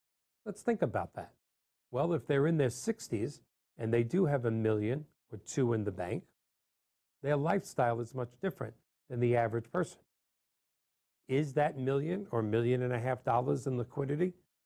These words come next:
is that enough for them to get to ninety years old? I know there's people laughing, going, "It would be enough for me." It would most certainly be enough for me as well. But can they have the quality of life that they have worked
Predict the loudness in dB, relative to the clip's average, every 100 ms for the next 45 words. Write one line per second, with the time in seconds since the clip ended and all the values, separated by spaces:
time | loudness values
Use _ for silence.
0 | _ _ -4 -2 2 2 2 0 0 -2
1 | -6 -4 -4 -4 -2 -2 -2 -4 -2 0
2 | 0 0 0 0 0 0 -4 _ _ -6
3 | 0 2 4 0 0 -4 0 2 2 0
4 | -2 0 -2 -2 -12 _ -6 2 2 2
5 | 2 2 2 0 -2 0 2 2 0 -6
6 | _ _ -12 -10 -10 -10 -10 -6 -4 -4
7 | -4 -2 -2 -2 -4 -6 -6 -4 -4 -2
8 | 0 0 -4 _ _ _ _ _ _ -10
9 | -10 -10 -6 -2 0 2 2 2 2 2
10 | 2 2 0 -2 _ _ _ -14 -12 -2
11 | 2 2 0 -2 -2 0 0 0 -6 -16
12 | _ _ _ _ _ _ -14 -4 2 2
13 | 2 2 0 0